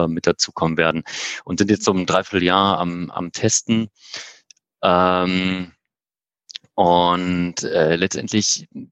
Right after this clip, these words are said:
merken wir, ähm, dass die Komplex-, ähm, Komplexität dann steigt, wenn wir,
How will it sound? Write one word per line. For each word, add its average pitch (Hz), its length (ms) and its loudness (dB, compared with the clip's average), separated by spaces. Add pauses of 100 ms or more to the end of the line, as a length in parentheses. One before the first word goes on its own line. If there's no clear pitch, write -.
merken 101 680 0
wir, 104 600 4
ähm, 95 320 -2
dass 92 140 -2
die - 120 -6
Komplex-, - 520 -2
ähm, 90 280 -4
Komplexität 92 640 -2
dann 92 200 2
steigt, 101 680 0
wenn 90 260 -4
wir, 92 420 2